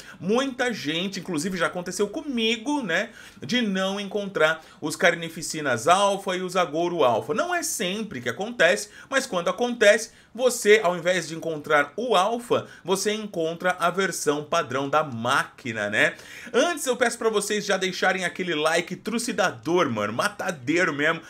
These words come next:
Ajuda o Liu, tá? Esse like é muito importante agora já no início do vídeo, tá bom? Se ainda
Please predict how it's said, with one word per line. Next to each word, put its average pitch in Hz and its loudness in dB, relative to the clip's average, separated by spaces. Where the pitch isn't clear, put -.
Ajuda 165 2
o 170 -2
Liu, 165 0
tá? 151 2
Esse 147 -4
like 143 2
é 185 0
muito 175 -6
importante 143 0
agora 135 4
já 143 2
no 156 -4
início 190 -4
do 135 -6
vídeo, 120 -6
tá 95 -4
bom? 175 2
Se - -2
ainda 190 2